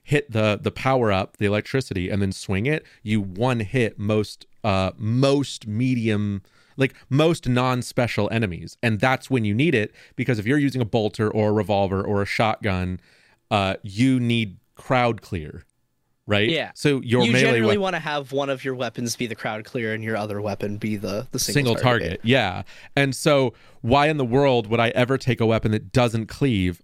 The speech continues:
Speaker 1: on a veteran when I'm using m-, any of my really good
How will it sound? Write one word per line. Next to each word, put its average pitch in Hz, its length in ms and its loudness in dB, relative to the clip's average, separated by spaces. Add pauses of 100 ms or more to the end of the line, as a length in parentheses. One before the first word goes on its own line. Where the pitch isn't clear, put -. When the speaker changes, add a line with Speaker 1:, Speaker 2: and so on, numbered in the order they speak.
(120)
Speaker 1:
on 117 160 2
a 104 80 0
veteran 92 560 0
when 107 140 2
I'm 98 180 0
using 98 480 0 (400)
m-, 101 180 0 (200)
any 135 240 4
of 110 100 2
my 113 160 2
really 120 400 2
good 107 560 2